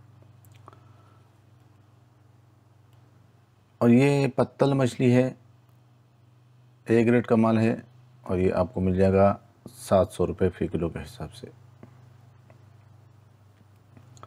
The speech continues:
और ये हीरा मछली है, ए ग्रेड का माल है और ये आपको मिल जाएगा ग्यारह सौ रुपये फ़ी किलो के हिसाब से। बहुत ही फ्रेश माल है।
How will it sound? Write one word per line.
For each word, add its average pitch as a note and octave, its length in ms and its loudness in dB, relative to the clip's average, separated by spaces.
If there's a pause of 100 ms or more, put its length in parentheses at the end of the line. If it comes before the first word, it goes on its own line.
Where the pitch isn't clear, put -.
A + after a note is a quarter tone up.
(680)
और A2+ 140 4
ये C3+ 160 6
हीरा B2 280 4
मछली C3 320 -2
है, C3+ 280 0 (580)
ए A#2+ 160 4
ग्रेड A#2 220 2
का A#2 80 -2
माल A2+ 240 2
है A2+ 260 -2 (540)
और G2 120 -2
ये F2+ 100 0
आपको F#2 240 -2
मिल F#2+ 120 0
जाएगा G2 360 0 (180)
ग्यारह F2+ 340 2
सौ E2+ 180 -6
रुपये E2+ 220 -4
फ़ी E2 180 -6
किलो E2 180 -8
के E2 80 -12
हिसाब E2 240 -6
से। - 240 -8 (840)
बहुत G2+ 260 2
ही G2 60 4
फ्रेश F#2 380 -2
माल E2+ 180 -6
है। E2+ 100 -6